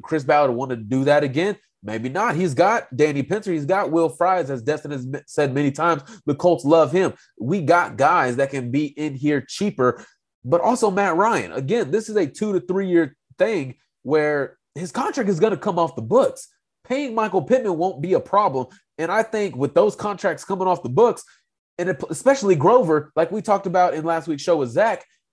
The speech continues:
in this new scheme, he could be dealt, or when it's just his contract's up, no more money. So, and then you got other players, of course, but it can work. Why?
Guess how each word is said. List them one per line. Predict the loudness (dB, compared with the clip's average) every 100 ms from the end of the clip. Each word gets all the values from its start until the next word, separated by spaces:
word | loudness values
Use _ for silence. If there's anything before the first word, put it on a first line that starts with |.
| _ -14
in | -10
this | -8 -4
new | -2 -2
scheme, | -4 -4 -4 -6 -12 _ _
he | -6
could | -2 -2 -4 _ 2
be | 4
dealt, | 6 8 8 8 6
or | 4 6
when | 4 2
it's | 0 0
just | 0 2
his | -2
contract's | -2 -4 -4 2
up, | 2 2 -4 _ _ _ _
no | -4 0
more | 2
money. | 2 2 0 -4 _ _ _
So, | 0 4 2 0
and | -2
then | -2 -2
you |
got | 0 0
other | 0 -4
players, | -2 -2 -2
of | -6
course, | -4 -4 -2
but | -2 0 -2 -10 _ _ _ _ _ -10
it | -10 -10
can | -4 -2 -2 -2 -4
work. | 2 2 2 -6 _ -6
Why? | -2 0 0 -4 -6